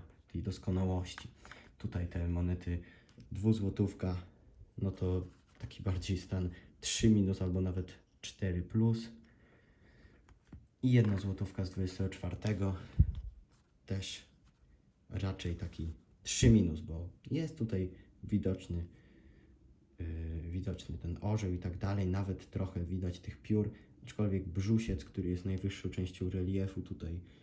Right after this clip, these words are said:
no jest zdecydowanie gorszy. Przechodząc do kolejnej monety, która jest niesamowicie ciekawa,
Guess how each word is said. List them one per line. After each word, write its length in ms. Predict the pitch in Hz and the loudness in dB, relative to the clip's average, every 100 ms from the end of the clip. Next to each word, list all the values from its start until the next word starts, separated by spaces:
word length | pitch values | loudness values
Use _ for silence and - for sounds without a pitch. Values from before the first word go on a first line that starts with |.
| - - - - | -20 -20 -16 2
no 120 | 110 | 4
jest 360 | 107 92 - - | 4 2 -4 -10
zdecydowanie 800 | 98 95 101 - 92 87 87 85 | -10 -4 -4 -2 -4 -2 0 0
gorszy. 420 | 90 87 - - - - - - - - - - - - - - - | -2 -4 -6 -12 -16 -20 -20 -20 -20 -20 -20 -20 -20 -20 -14 -12 -6
Przechodząc 440 | 117 143 156 151 | -2 0 0 0
do 100 | 131 | 0
kolejnej 440 | 107 110 143 123 | 2 4 4 4
monety, 560 | 92 92 85 - 87 117 - - - | 2 2 0 -4 -4 -4 -8 -18 -8
która 220 | - 101 | 0 0
jest 240 | 92 - - - | 0 -6 -20 -2
niesamowicie 600 | 107 123 139 135 139 120 117 | 2 2 0 -4 -4 -2 -2
ciekawa, 640 | 117 - 127 120 92 | -4 -4 -2 -2 -2